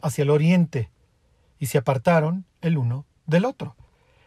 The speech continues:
Entonces, esta dirección oriental implica en la escritura el "me alejo de ti". ¿Se acuerdan? Por eso el templo tiene una dirección oriental.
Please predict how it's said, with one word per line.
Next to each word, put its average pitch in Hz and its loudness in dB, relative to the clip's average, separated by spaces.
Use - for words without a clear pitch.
Entonces, 165 2
esta 202 2
dirección 196 4
oriental 190 2
implica 180 0
en 170 2
la 156 2
escritura 175 0
el 175 2
"me 160 4
alejo 165 2
de 151 0
ti". 170 -2
¿Se - -2
acuerdan? 175 4
Por 160 2
eso 180 0
el 180 0
templo 170 0
tiene 165 2
una 175 2
dirección 147 -4
oriental. 160 0